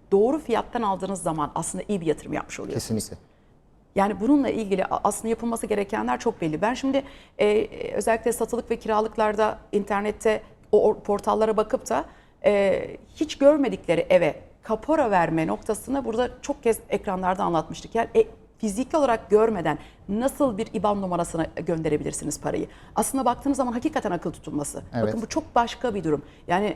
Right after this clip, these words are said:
Speaker 1: e, yani hiç aracının da bu konuda baktığınız zaman tanışmıyor. E, fiziki olarak ev ortada yok. Tamam şimdi bununla ilgili devlet evet inanılmaz kararlar aldı. Hala bile el altından yapılan, e, bir takım şeylerle ama inanıyorum ki önüne geçilecek. Çünkü bu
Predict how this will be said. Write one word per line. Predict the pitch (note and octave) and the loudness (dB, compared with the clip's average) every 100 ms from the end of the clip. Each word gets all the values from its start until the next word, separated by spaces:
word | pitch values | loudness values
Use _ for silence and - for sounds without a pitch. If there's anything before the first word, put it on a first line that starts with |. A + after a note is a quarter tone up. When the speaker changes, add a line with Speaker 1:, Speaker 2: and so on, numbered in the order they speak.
| - | -4
Speaker 1:
e, | - F#3 F#3 F3+ - - | 0 2 2 0 0 -2
yani | - G#3 - - | -2 -2 -4 -4
hiç | - - - - - | -4 -4 -8 -10 0
aracının | G3 A#3 D4+ E4+ | 4 4 4 4
da | D4+ A3+ | 4 2
bu | |
konuda | B3 A3+ A3 | 0 2 4
baktığınız | A3 - C#4 C4+ | 2 2 -2 0
zaman | G3+ G#3+ E4+ - - - | 2 2 0 -4 -16 -10
tanışmıyor. | - G3+ D4 - D#4+ E3 - - _ - - | 2 4 4 4 4 4 0 -14 _ -20 -10
E, | |
fiziki | F3 F#3 A#3 C#4 | -6 -4 0 4
olarak | C4+ - - | 6 6 8
ev | B3 | 6
ortada | D#4 C#4+ A3 F3+ | 8 4 4 2
yok. | F#3 D#4 - - _ _ - | 2 0 -4 -20 _ _ -6
Tamam | G#3+ G#3+ | -2 -2
şimdi | - A3+ | -2 -2
bununla | A#3 | -2
ilgili | A3+ G#3+ | -2 2
devlet | A3+ A3+ A#3 | 4 4 4
evet | A3 A3 | 2 2
inanılmaz | G3 G#3+ G#3 A3+ B3+ - | -2 -2 0 0 -2 0
kararlar | F#3 E3 D#3+ | 0 2 2
aldı. | D#3+ D#3 B3+ F4 - - - | 2 2 -2 -4 -12 -20 2
Hala | D4 E4 C#4+ G#3 F3+ | 6 8 8 6 4
bile | B3+ - - | 0 0 4
el | D#4 C#4 | 6 6
altından | A3+ G#3 F#3+ | 4 -2 -4
yapılan, | G3+ C4+ B3 G3 - - - | 2 2 2 -2 -2 -6 -8
e, | - - | -6 -2
bir | |
takım | - - A3 | -2 -2 -4
şeylerle | - B3 B3+ F#3+ B3+ - | -2 2 4 4 0 0
ama | B3 C#4+ A3+ | 0 0 -2
inanıyorum | A#3 B3+ D#4 C#4+ A#3+ | 0 2 4 2 0
ki | C#4 | 0
önüne | A3+ A3 | 0 0
geçilecek. | F3+ E3 D3+ D3+ D3+ | 0 2 2 2 -4
Çünkü | G2+ - A#3 A3 | -8 -2 0 0
bu | - | -8